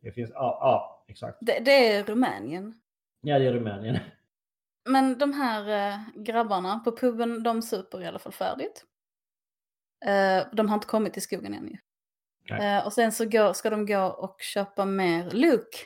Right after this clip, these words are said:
Speaker 2: vill ha mer sprit. Och
Speaker 1: Luke
Speaker 2: Rob
Speaker 1: är huvudpersonen.
Speaker 2: Ja, det får man ju säga.
Speaker 1: Mm.
Speaker 2: Ehm, och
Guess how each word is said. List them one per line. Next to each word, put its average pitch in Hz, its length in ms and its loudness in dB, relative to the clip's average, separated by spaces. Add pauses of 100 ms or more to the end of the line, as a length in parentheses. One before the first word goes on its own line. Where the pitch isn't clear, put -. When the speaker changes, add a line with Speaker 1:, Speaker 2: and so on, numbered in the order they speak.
(120)
Speaker 2:
vill 208 180 0
ha 196 80 2
mer 254 260 4
sprit. 220 760 -2 (260)
Och 180 160 -4
Speaker 1:
Luke 139 240 6
Speaker 2:
Rob 226 120 0
Speaker 1:
är 101 680 2 (180)
huvudpersonen. 92 640 -2 (400)
Speaker 2:
Ja, 190 260 6
det 185 60 -6
får 180 140 -4
man 139 140 -4
ju 156 60 -4
säga. 147 360 -6 (460)
Speaker 1:
Mm. 110 120 -8 (480)
Speaker 2:
Ehm, 202 580 2 (560)
och 196 420 4